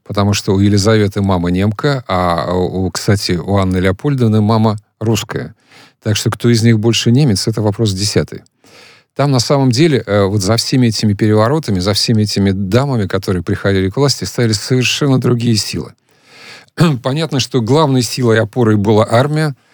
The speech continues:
э, и мы знаем, что, э, вот даже вспоминая тысяча девятьсот семнадцатый год, мы понимаем, что конец Российской империи — это был, когда рухнула армия, когда был приказ номер один, и были отменены все армейские чины.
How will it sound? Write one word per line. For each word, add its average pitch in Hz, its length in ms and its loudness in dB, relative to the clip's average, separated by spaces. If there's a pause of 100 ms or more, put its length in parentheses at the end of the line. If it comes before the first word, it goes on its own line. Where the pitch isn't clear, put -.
(360)
э, 98 380 0
и 107 160 4
мы 107 160 4
знаем, 110 340 2
что, - 220 -4
э, 101 440 -2
вот 90 180 -8 (240)
даже 104 340 2
вспоминая 113 560 4
тысяча - 280 -4
девятьсот 107 340 0
семнадцатый 127 560 0
год, 117 220 -2
мы 101 100 0
понимаем, 110 340 2
что 101 260 -4 (540)
конец 113 360 2
Российской 113 480 0
империи — 127 340 2
это 117 120 -2
был, 104 160 2
когда 107 240 2
рухнула 107 420 0
армия, 80 400 -2
когда 78 220 -8
был 87 160 -6
приказ 104 400 0
номер 98 240 0
один, 110 300 2
и - 80 -8
были 98 200 0
отменены 101 400 2
все 110 280 0
армейские 107 460 -2
чины. 98 360 -2